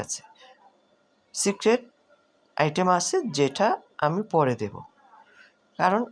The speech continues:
আমরা বাঁধাকপি ভাজিকে সামনা-, সা-, সাধারণত তেলে হলুদ গুঁড়ো,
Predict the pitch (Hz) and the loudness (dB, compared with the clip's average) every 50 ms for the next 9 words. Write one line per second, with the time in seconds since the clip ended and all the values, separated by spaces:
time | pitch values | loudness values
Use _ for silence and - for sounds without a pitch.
0 | - - - 170 185 208 220 208 180 165 160 160 185 180 180 180 170 165 160 151 | -4 0 2 4 4 6 6 6 6 6 6 4 2 0 0 0 2 4 4 4
1 | 139 123 110 - - - - 202 240 - - - - 170 165 151 143 143 - - | 2 0 -6 -10 -10 -6 -2 -2 0 0 -2 -2 0 0 0 0 0 -4 -4 -4
2 | - 165 156 147 147 - - - 143 135 131 180 190 185 165 139 - - - 180 | 0 2 2 2 0 -2 -4 0 0 2 2 2 2 2 0 0 -2 -2 -4 -4
3 | 233 - _ - - - - - - _ - - 156 139 131 147 190 247 - - | -4 -4 _ -20 -20 -18 -18 -20 -12 _ 4 4 6 6 6 4 2 0 -2 -6
4 | _ _ - - _ - 175 175 185 202 208 202 190 180 170 160 160 156 156 156 | _ _ -20 -12 _ 0 2 4 4 4 2 2 -4 -6 -4 -4 -2 0 2 4